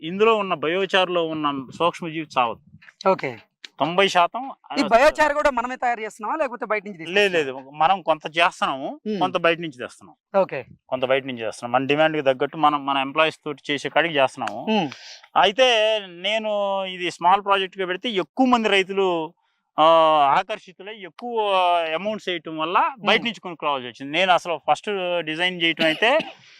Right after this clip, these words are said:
Speaker 1: ఇది ఒక యాభై టన్నులు, అది ఒక యాభై టన్నులు, ఒక వంద టన్నులు, ఒక, ఆ, ఇద్దామని చేశా.
Speaker 2: ఓకే, యాభై టన్నులు ఎన్ని ఎకరాల వ-, వరకు వస్తుంది ఇది?
Speaker 1: అలా అని కాదండి,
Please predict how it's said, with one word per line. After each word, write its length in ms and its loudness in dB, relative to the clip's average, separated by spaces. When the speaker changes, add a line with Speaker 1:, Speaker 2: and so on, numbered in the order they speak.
Speaker 1:
ఇది 140 0
ఒక 220 4
యాభై 340 2
టన్నులు, 360 -14
అది 240 -2
ఒక 140 -6
యాభై 240 0
టన్నులు, 280 -10
ఒక 160 -6
వంద 180 0
టన్నులు, 400 -4
ఒక, 320 0
ఆ, 720 2
ఇద్దామని 880 -2
చేశా. 240 -8
Speaker 2:
ఓకే, 240 2
యాభై 320 4
టన్నులు 520 -2
ఎన్ని 200 -4
ఎకరాల 300 0
వ-, 260 0
వరకు 200 -6
వస్తుంది 280 -12
ఇది? 260 -14
Speaker 1:
అలా 160 6
అని 140 2
కాదండి, 320 -8